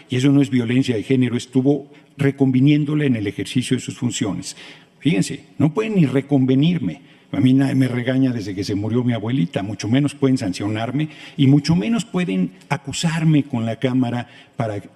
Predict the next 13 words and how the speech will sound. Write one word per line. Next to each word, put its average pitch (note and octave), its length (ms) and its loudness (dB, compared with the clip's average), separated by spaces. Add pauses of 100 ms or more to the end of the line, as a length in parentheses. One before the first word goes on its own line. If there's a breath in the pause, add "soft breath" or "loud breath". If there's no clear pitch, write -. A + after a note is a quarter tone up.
(100)
en A#2 460 0
un D3 200 4
acto B2 440 0
verdaderamente A#2 840 -2
perverso. G2+ 560 -6
Todo G3+ 160 -2
lo G3 160 0
que C#3+ 120 -2
dijo D#3 220 -2
Ciro D3+ 220 0
Murayama, A#2+ 600 0 (320 loud breath)
lo A#2+ 120 0
único B2+ 580 2